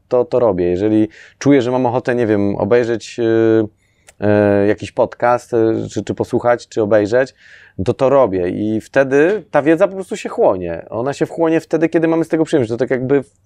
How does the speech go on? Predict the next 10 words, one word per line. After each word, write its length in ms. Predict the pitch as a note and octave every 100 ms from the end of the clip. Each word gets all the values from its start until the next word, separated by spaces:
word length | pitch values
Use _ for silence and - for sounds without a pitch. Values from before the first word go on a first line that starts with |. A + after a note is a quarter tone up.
| -
szkołach, 520 | - E3 C3+ D3+ - _ _
to 60 | B2+
jest 120 | A#2+
klasyczny 400 | - C3+ D#3+ D#3
przykład 380 | - D#3+ D#3 D3+
nieefektywnej 580 | C#3+ C#3 - C#3+ C#3+ C3+
nauki, 440 | B2+ G#2 C#3+ D3+ _ - - _
kiedy 200 | A#2+ C3+
człowiek 300 | - C3+ -
siedzi, 440 | - C3+ B2 E3+